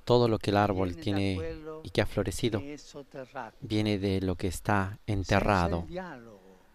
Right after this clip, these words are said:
Speaker 1: Sin el
Speaker 2: tra
Speaker 1: diálogo
Speaker 2: i giovani e i
Speaker 1: entre los
Speaker 2: nonni,
Speaker 1: jóvenes y los
Speaker 2: la
Speaker 1: abuelos,
Speaker 2: storia non
Speaker 1: la
Speaker 2: va
Speaker 1: historia no
Speaker 2: avanti,
Speaker 1: va
Speaker 2: la
Speaker 1: adelante,
Speaker 2: vita non
Speaker 1: la
Speaker 2: va
Speaker 1: vida
Speaker 2: avanti.
Speaker 1: no va
Speaker 2: Ci
Speaker 1: adelante.
Speaker 2: vuole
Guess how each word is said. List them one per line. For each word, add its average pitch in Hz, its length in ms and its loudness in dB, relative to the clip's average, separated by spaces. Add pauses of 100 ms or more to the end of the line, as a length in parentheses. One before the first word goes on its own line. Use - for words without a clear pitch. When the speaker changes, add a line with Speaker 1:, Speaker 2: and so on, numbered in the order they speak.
(140)
Speaker 1:
Sin 123 240 0
el 117 60 0
Speaker 2:
tra 110 100 -6
Speaker 1:
diálogo 90 640 4
Speaker 2:
i - 60 -16
giovani 156 540 -12
e 123 60 0
i - 40 2
Speaker 1:
entre 104 220 0
los 98 180 2
Speaker 2:
nonni, 87 100 -4
Speaker 1:
jóvenes 98 640 4
y 117 100 0
los 95 220 2
Speaker 2:
la 110 40 2
Speaker 1:
abuelos, 113 380 4
Speaker 2:
storia - 320 -12
non 175 400 -10
Speaker 1:
la 110 140 2
Speaker 2:
va 101 80 4
Speaker 1:
historia 110 640 2
no 104 140 -2
Speaker 2:
avanti, 95 60 -2
Speaker 1:
va 104 140 2
Speaker 2:
la 101 80 4
Speaker 1:
adelante, 85 600 0
Speaker 2:
vita 85 180 -8
non - 220 -12
Speaker 1:
la 104 160 4
Speaker 2:
va 98 80 6
Speaker 1:
vida 107 320 0
Speaker 2:
avanti. - 240 -6
Speaker 1:
no 90 120 2
va 110 220 4
Speaker 2:
Ci 98 60 2
Speaker 1:
adelante. 90 720 0
Speaker 2:
vuole 196 380 -8